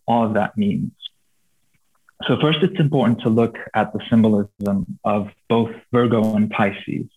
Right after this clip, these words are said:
Um, Virgo, as I've talked about before, is the Magna Mater in her oldest representation. So she's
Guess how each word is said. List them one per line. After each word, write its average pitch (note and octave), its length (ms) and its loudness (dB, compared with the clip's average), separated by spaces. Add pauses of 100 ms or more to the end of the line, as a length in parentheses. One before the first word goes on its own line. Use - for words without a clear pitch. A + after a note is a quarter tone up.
(1120)
Um, G#2 380 0
Virgo, C#3+ 440 4
as A2+ 60 -6
I've A#2 220 -2
talked A2 180 -2
about G2+ 260 -2
before, C3 800 2
is A2+ 320 2 (120)
the A2+ 60 -2
Magna A2+ 380 2
Mater D3 640 0 (240)
in A2 120 -8
her A2 200 -4
oldest B2 400 2
representation. A2+ 920 -2 (100)
So G#2 220 2
she's A2 500 2